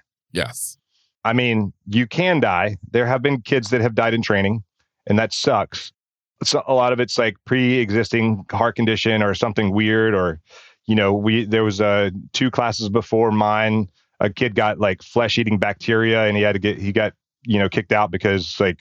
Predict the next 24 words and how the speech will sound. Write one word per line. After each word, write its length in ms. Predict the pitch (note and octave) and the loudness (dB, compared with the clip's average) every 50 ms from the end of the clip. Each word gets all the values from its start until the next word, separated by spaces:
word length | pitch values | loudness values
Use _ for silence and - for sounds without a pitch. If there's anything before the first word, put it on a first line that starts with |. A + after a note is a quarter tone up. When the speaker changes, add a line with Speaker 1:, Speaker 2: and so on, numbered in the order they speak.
| - - - _ _ _ _ _ - | -14 -20 -20 _ _ _ _ _ -2
Speaker 2:
he 60 | A2+ | 0
lost 220 | A#2+ B2 A#2 - - | 2 2 0 0 -2
half 200 | G#2+ A#2+ A2+ G#2 | -2 -2 0 0
of 80 | A2+ G2+ | 0 -2
his, 160 | G#2 G2 F#2 - | -2 -2 -2 -2
half 280 | F#2 A2 A#2 B2 A2+ - | -2 0 0 0 -2 -2
the 60 | - | -2
muscle 280 | A2 A#2+ A#2 - A#2+ A2 | -2 -2 -2 0 -2 -2
of 60 | F#2 | -2
his 140 | G2+ F#2 F2 | -2 -4 0
leg 300 | A2 C#3+ D3 B2+ A2+ G#2 | 0 0 0 0 -2 -4
because 540 | G2+ G2+ - A#2 A2 G#2+ G#2 F#2+ F#2+ - - _ _ _ _ _ - | -6 -4 -2 0 2 2 0 -2 -6 -10 -14 _ _ _ _ _ -2
of 160 | - G#2+ G#2 F#2+ | 0 0 0 2
this 180 | G#2 G2+ - | 0 0 0
weird 360 | G2+ G2+ G#2+ G#2+ G#2+ G2+ F#2 | 0 0 0 0 0 0 0
bacteria 440 | G2 G#2 G2 - - A#2+ A#2 A2 G#2 | -2 -2 -2 0 0 0 2 2 0
stuff 260 | - - A2 G2+ F#2 | 0 0 0 0 0
that 100 | - G#2 | 0 0
was 120 | G2 G2+ F2+ | 0 2 2
in 120 | G2+ G2 | 2 2
the, 120 | F#2+ F2+ E2 _ - | 2 0 -4 _ -4
like, 160 | - F#2+ F2+ - | -2 -2 -2 0
the 140 | - F#2 | 0 0
mud 500 | F#2+ F#2+ G2 G2 G2+ G2+ G2 G2+ F#2+ - | 0 2 2 2 2 2 2 0 -2 -8